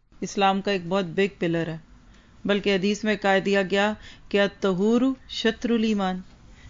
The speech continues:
آدھا دین پاکی کے ساتھ ہے۔ ظاہری نجاستوں سے پاکی کو طہارت کہتے ہیں۔ کتاب و طہارہ آپ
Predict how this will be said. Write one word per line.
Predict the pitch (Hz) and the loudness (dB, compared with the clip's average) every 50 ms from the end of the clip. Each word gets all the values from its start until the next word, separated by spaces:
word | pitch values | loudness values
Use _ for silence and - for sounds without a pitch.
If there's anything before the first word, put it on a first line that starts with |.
| - - | -14 -4
آدھا | - - 233 247 240 285 285 277 220 | 2 4 4 6 6 4 4 4 4
دین | 226 220 226 233 233 233 226 - - - | 4 4 4 4 2 0 -4 -8 -6 0
پاکی | 208 196 185 - - 202 190 | 0 0 0 0 -2 -4 -2
کے | - 190 185 | -2 -2 -2
ساتھ | - - 170 165 160 - 175 | -2 -2 -2 -2 -4 -6 -10
ہے۔ | 170 165 - - - _ _ _ _ _ _ _ _ _ _ _ _ _ - 170 | -12 -12 -14 -20 -20 _ _ _ _ _ _ _ _ _ _ _ _ _ -10 -6
ظاہری | 170 175 202 220 233 254 247 277 285 311 320 | -2 2 6 6 8 8 6 6 4 4 4
نجاستوں | 302 277 254 196 214 202 196 196 - - 226 240 | 4 4 2 4 4 2 2 2 0 -2 -2 0
سے | 226 - 247 247 | 0 2 2 0
پاکی | 247 - 208 185 185 - - 214 214 | 2 2 2 2 2 0 0 -2 0
کو | - 233 | 0 0
طہارت | 233 - 226 196 175 196 180 180 196 190 - - | 0 0 -2 -2 0 0 2 2 0 0 -2 -4
کہتے | 175 165 - - 165 | -6 -4 -4 -6 -8
ہیں۔ | - 170 - - - - - - - - _ _ _ _ _ _ _ _ _ _ _ _ _ _ _ _ _ _ _ - - - | -10 -10 -12 -14 -20 -20 -20 -20 -20 -20 _ _ _ _ _ _ _ _ _ _ _ _ _ _ _ _ _ _ _ -20 -12 -8
کتاب | - 208 - 196 190 185 196 | -6 0 2 4 4 4 2
و | |
طہارہ | 202 - 202 190 185 190 185 196 | 0 0 0 0 2 2 4 4
آپ | 196 196 190 | 4 4 2